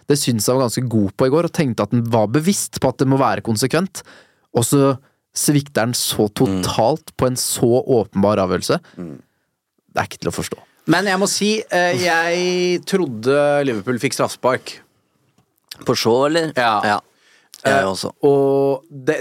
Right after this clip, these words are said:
Speaker 2: det må jeg samtidig si takk, eh, fordi, eh, og det hadde jeg ment også om United hadde fått straffe i,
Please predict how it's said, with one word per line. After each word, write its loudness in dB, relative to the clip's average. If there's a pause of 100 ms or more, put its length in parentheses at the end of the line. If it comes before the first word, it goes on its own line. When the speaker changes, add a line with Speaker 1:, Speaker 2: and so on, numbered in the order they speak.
Speaker 2:
det 2
må 0
jeg 2
samtidig 0
si 0
takk, -6
eh, 0
fordi, -2
eh, 0
og 0
det 2
hadde 0
jeg 0
ment 0
også -2
om -2
United -2
hadde 0
fått -4
straffe -4
i, -2